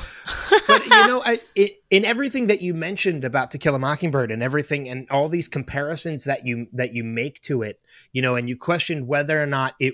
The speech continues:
Speaker 2: relates more to the Jack, Juliet, and Ben of it all or the Echo of it all,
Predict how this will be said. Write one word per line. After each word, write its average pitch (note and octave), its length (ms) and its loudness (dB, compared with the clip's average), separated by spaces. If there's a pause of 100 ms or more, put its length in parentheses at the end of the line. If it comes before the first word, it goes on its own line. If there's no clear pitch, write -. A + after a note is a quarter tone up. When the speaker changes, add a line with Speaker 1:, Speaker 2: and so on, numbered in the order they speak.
Speaker 2:
relates B2 500 -2
more B2+ 260 -2
to A2+ 460 -4 (140)
the B2+ 140 0
Jack, B2 420 -4
Juliet, A#2+ 460 -2
and A2 180 -12
Ben B2 500 -2
of B2 140 -2
it B2 60 -2
all A#2 400 0
or A2+ 280 -2
the G#2+ 220 -8
Echo C3 320 -2
of A2 140 -6
it G#2+ 80 -6
all, F#2+ 260 -6